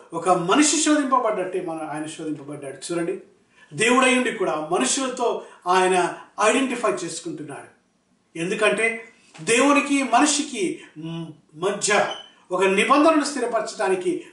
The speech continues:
మధ్యవర్తిగా దేవుణ్ణి అర్థం చేసుకోవాలి, మనిషిని అర్థం చేసుకోవాలి. బిల్ గ్రహం గారు అన్నాడు, ఎప్పుడు ఒక మాట అంటారు ఎప్పుడు ఆయన, "Jesus Christ with one hand held man and one held, with one hand held God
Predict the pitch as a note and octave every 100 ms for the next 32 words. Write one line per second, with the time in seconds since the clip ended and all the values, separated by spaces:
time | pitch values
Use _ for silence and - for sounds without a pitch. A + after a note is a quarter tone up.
0 | - F3 - - B3+ B3 A3+ F#3+ F3 -
1 | - - C#3+ G3 B3+ D4+ D4+ C#4+ A#3 A3
2 | G3+ - F#3+ E3 D#3+ D#3+ _ - D#3 F3
3 | - G3 D3+ D3 D3 D3 C3 - C#3+ A#2+
4 | - _ _ _ _ _ _ _ _ _
5 | _ _ _ _ _ D#3 G3 G3 F#3 F#3
6 | F3 D#3+ D#3+ D3+ - - _ _ _ -
7 | D#3+ F#3+ F3+ F#3 G#3+ G#3+ F3+ F3+ D#3+ D#3+
8 | D#3+ C#3+ - - _ _ _ _ _ _
9 | _ _ _ _ _ _ _ _ D#3+ C3+
10 | A3+ A3 A3 - A#3 G#3+ - F#3+ E3 A3
11 | G3 G#3+ G#3+ F#3+ - F#3+ F#3+ E3+ F#3 F#3+
12 | F3+ D#3 D3 - _ - D3+ D#3 F#3+ F#3
13 | F3 F3 D#3 D3+ D3 E3+ F3+ F3+ E3 D3+
14 | E3 C#3+ D#3 D3 C#3